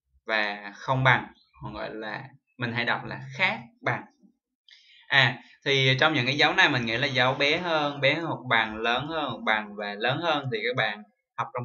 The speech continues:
toán rồi, nó khá là đơn giản. Tuy nhiên cái dấu bằng bằng và dấu khác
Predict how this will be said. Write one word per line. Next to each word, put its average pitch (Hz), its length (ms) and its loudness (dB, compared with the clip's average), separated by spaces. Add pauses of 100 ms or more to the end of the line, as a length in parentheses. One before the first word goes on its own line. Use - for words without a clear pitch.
toán 139 260 4
rồi, 156 160 0 (140)
nó 131 440 -4
khá 131 80 2
là 147 60 2
đơn 117 280 -4
giản. 107 240 -4 (120)
Tuy 131 100 -4
nhiên 123 220 -6
cái 120 100 -6
dấu 127 140 -2
bằng 127 220 -4
bằng 104 240 -4
và 101 80 -8
dấu 110 380 -4 (200)
khác 196 120 -6